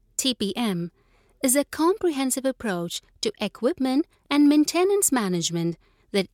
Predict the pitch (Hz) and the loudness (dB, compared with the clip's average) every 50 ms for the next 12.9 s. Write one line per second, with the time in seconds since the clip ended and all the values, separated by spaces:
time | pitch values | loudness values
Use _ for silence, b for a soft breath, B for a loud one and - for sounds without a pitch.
0 | _ 240 240 269 311 339 349 330 - - - - 262 - - - 240 226 233 - | _ -2 2 4 6 6 6 4 2 -2 -2 -4 -2 -2 -2 -2 -2 -2 -4 -6
1 | - _ _ 269 269 302 - - - 330 311 320 320 311 - - 208 196 - - | -8 _ _ -4 -4 -4 -4 0 2 4 4 4 2 -2 -4 -6 -8 -8 -6 -8
2 | 226 214 - 226 220 220 - 208 - - - 247 - _ - 220 185 170 - 160 | -8 -6 -4 -4 -4 -4 -6 -8 -10 -8 -8 -8 -8 _ -6 -6 -6 -6 -8 -8
3 | 160 160 160 - - - _ _ _ _ _ _ _ _ _ - 185 185 214 247 | -6 -4 -4 -4 -4 -6 _ _ _ _ _ _ _ _ _ 0 2 4 4 4
4 | 269 262 262 277 302 339 320 - 294 269 226 202 175 - 190 175 170 170 180 - | 4 4 4 4 4 4 2 2 0 0 0 -2 -2 -2 -4 -4 -4 -6 -8 -10
5 | _ _ _ _ _ _ _ _ 392 403 381 359 302 - - 277 262 262 240 - | _ _ _ _ _ _ _ _ 4 6 6 6 4 4 2 -2 -2 -2 -4 -4
6 | _ - 285 320 320 240 202 202 185 185 190 - - 214 185 175 185 180 - - | _ -2 0 0 0 0 -2 -2 -2 -2 -4 -4 -4 -6 -4 -2 -4 -6 -4 -6
7 | 254 247 240 214 - 185 170 170 196 - _ _ _ _ _ _ _ _ _ _ | -6 -6 -6 -6 -6 -6 -6 -6 -8 -12 _ _ _ _ _ _ _ _ _ _
8 | _ _ _ _ _ _ _ _ _ _ 359 392 427 427 381 240 196 180 185 185 | _ _ _ _ _ _ _ _ _ _ 2 4 4 4 4 4 2 2 0 -2
9 | 196 - - _ _ - 269 285 311 - - 254 226 190 175 170 170 170 - - | -4 -6 -10 _ _ -2 -2 -2 -2 -2 -4 -2 -2 -2 -2 -2 -2 -2 -4 -4
10 | - _ _ _ _ _ _ _ _ _ 220 214 196 - - 247 302 320 226 202 | -6 _ _ _ _ _ _ _ _ _ 0 0 0 0 0 0 2 2 2 2
11 | 185 214 269 - _ _ _ _ _ _ - 320 339 403 - - 359 330 330 311 | 0 0 -2 -8 _ _ _ _ _ _ 2 4 4 4 2 4 4 6 6 6
12 | 349 - - 320 311 220 - - 185 170 175 180 196 262 302 - - | 4 4 4 2 2 2 0 -4 -4 -2 -2 0 0 -2 -2 -4 -6